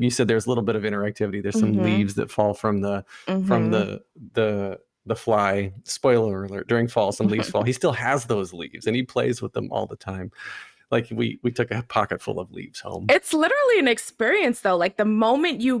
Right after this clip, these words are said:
Speaker 2: get into the theater, they, like, added some elements from Winnie the Pooh to the theater. And,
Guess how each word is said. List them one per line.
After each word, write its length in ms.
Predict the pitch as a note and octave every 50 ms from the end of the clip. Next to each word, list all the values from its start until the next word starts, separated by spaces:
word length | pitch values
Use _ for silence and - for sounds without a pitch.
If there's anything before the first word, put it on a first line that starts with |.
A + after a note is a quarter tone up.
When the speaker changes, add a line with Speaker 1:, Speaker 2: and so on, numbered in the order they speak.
| F#3+
Speaker 2:
get 260 | - A#3 A3+ G#3 - -
into 240 | A3 A#3+ - A#3
the 100 | G#3 G#3
theater, 460 | G3+ - - G#3 G#3 A3 G#3 G3 F#3+ F#3+
they, 160 | G3+ G3+ G3
like, 480 | G3 G3+ F#3+ G3 F#3+ - - - - - - - - - - _ _ _
added 360 | - A3+ A#3+ B3+ C#4 C4+ C4
some 240 | - - A#3+ A3 - -
elements 680 | F3 G3+ G#3+ G#3 G3+ G3+ F#3 F3+ F#3 F3+ F3+ - - -
from 400 | - - F#3 F3 F3+ F3+ F3+ F#3
Winnie 260 | F3+ F#3+ F#3 F#3+ F#3+
the 140 | F3+ F#3+ F3+
Pooh 520 | - - - G#3+ F3+ F3 E3+ F3 F3 E3+ F3 -
to 140 | - G#3 E3+
the 120 | E3+ F#3
theater. 540 | - - F#3+ F#3 F3 F3 E3+ D#3+ D#3+ E3 D3+ B2+ -
And, 200 | D3+ F3 E3+